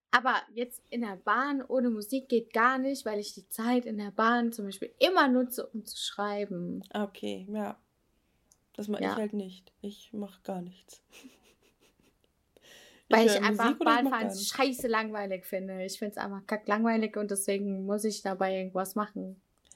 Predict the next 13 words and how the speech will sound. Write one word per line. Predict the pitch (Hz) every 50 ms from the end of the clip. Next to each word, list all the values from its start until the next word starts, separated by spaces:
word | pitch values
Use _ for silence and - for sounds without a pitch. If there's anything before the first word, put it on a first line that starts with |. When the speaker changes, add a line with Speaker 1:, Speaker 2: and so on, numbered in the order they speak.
| _ _ _ -
Speaker 2:
Ja, | - 214 226 254 277 302 302 - _ _ _ _ _ _ _ _ _ _ _ -
kann | - 247 277
ich, | 302 330 339 - - - _ _ - - - 262
kann | 254 277 302 339
ich | 339 - - _ _ _
durchaus | - 247 277 320 330 349 330 320
nachvollziehen. | - 254 254 277 - - 233 233 233 226
Ich | 233 233
hab | 262 247
auch | - - 254 277
so | - - 240 233 226 226 220 226 226 247
Speaker 1:
<laughs> | 370 440 466
Speaker 2:
Tage | 233 233 240 240 226 226 233 240 240 254 269